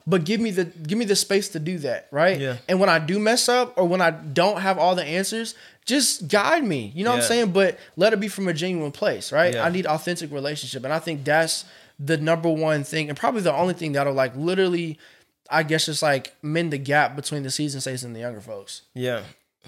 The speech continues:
Speaker 2: Man, you just said so much in, in that span of time.
Speaker 1: Yeah.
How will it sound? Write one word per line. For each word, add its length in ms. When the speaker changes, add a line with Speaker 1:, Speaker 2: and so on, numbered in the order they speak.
Speaker 2:
Man, 440
you 80
just 200
said 220
so 180
much 440
in, 340
in 180
that 220
span 300
of 100
time. 360
Speaker 1:
Yeah. 220